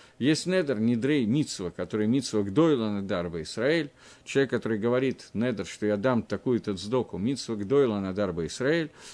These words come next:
Человек, который говорит, что я выучу такой-то масехет геморы, мицва гдойла недар ба Исраэль. Есть недрей мицва, который есть мицва давать эти недорим. Чем отличается масав, мацав ситуации человека до недера и после недера?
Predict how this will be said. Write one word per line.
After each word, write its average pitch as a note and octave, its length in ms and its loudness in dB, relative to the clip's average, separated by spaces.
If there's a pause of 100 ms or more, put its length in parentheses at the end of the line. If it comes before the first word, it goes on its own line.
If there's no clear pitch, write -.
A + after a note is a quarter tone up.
(120)
Человек, F3 240 0
который C3 260 0
говорит, C3+ 300 2
что G2+ 680 0
я B2 220 2
выучу C3 420 6
такой-то G2 880 -2
масехет F#2+ 540 -4 (1120)
геморы, A#2+ 480 2 (320)
мицва A2+ 420 2
гдойла G#2 420 6
недар G2 220 0
ба G#2 120 -2
Исраэль. G3 300 2
Есть G3+ 280 4
недрей C3+ 320 2
мицва, F3+ 360 2
который A#2+ 340 0
есть A#2+ 180 -2
мицва D3 280 0
давать A2+ 300 0
эти G#2+ 140 -12
недорим. D#2+ 420 -6
Чем G#3+ 300 2
отличается C#3+ 640 2
масав, A2+ 420 2 (100)
мацав B2 480 2 (500)
ситуации D3+ 580 0
человека G2+ 460 -2
до E3+ 240 8
недера D3+ 360 0
и B2+ 80 0
после G#2 420 -2
недера? A#2 420 -4